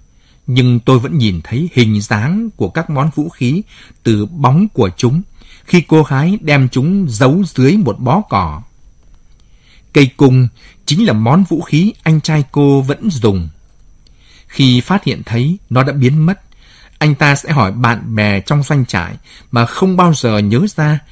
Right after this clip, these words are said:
đã không còn thấy cây cung sau lần ghé thăm cuối cùng của cô em gái. Đó chính là cái bóng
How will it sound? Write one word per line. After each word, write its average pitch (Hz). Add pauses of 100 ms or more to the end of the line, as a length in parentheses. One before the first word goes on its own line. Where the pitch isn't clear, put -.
(280)
đã -
không 185
còn 104
thấy 175
cây 156
cung 147
sau 156
lần 101
ghé 143
thăm 151
cuối 156
cùng 101 (220)
của 92
cô 123
em 120
gái. 117 (1300)
Đó 120 (340)
chính 180
là -
cái 151
bóng 147